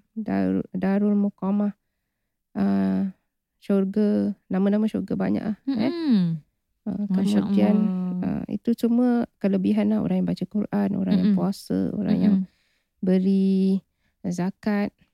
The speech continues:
Speaker 1: eh.
Speaker 2: Hmm.
Speaker 1: Ah, orang yang, ah, misalnya kata Nabi tu, ah, satu hari tu kepada Sayyidatina, ah, Sayyidina Abu Bakar,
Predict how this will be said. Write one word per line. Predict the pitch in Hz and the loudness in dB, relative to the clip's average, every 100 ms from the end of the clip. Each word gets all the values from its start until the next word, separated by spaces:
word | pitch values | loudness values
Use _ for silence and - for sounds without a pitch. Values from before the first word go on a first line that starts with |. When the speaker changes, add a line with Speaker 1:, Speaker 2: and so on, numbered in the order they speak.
| _ _ - | _ _ -4
Speaker 1:
eh. | 226 | -2
Speaker 2:
Hmm. | 214 220 226 220 | 0 2 2 2
Speaker 1:
Ah, | 214 214 202 | 2 2 2
orang | 196 196 208 208 | 2 2 2 2
yang, | 196 190 196 202 - _ _ _ _ _ _ - | 2 2 0 -2 -6 _ _ _ _ _ _ -8
ah, | 180 175 170 165 | -4 -2 -2 -2
misalnya | 160 185 - 185 185 190 208 208 - _ _ _ _ | -2 -4 -2 -2 0 0 0 0 -4 _ _ _ _
kata | - 190 - | -4 -2 2
Nabi | 196 196 196 214 | 2 2 2 0
tu, | 214 247 247 240 - _ _ _ _ | 0 2 2 2 -4 _ _ _ _
ah, | - 185 190 | -4 -2 0
satu | 190 190 202 | -2 -2 0
hari | 202 208 | 2 0
tu | 214 220 | 0 -2
kepada | 196 196 190 196 196 196 196 190 - | -2 -2 0 2 2 2 0 -2 -6
Sayyidatina, | - 190 196 196 196 196 180 | -6 -2 -2 -2 -2 -2 -2
ah, | - 190 190 196 190 196 202 | -2 -2 0 0 2 0 -2
Sayyidina | 185 - 190 196 196 202 196 | -4 -2 0 2 2 0 -2
Abu | 190 | -2
Bakar, | 196 202 247 254 | -2 -2 0 -2